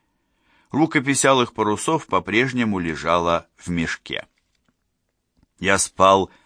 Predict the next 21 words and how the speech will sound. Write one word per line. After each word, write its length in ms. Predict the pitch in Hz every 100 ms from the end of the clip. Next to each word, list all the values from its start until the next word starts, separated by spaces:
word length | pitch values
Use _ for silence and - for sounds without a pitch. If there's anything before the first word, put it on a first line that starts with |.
| _ -
на 160 | 92 101
полу 420 | - 98 98 120
и 200 | - 101
диванах, 760 | 85 90 80 80 80 80 - _ _ - -
на 160 | 127
кухонной 600 | 127 131 123 120 107 107
плите 520 | - 95 92 - 117 101
и 40 |
на 120 | 87
пустых 520 | 80 82 - 98 80
ящиках, 680 | 73 82 - - - - - _ - -
на 200 | 90 95
составленных 920 | - 92 - 98 98 92 90 90 87
вместе 440 | 85 92 87 - 80
стульях 680 | - - 104 120 85 69 - _ _ _ _
и 40 | -
однажды 640 | 69 69 90 104 85 82
даже 360 | 78 76 73 78
на 200 | 82 85
гладильной 720 | 85 85 78 95 90 87 85
доске. 520 | 82 80 - -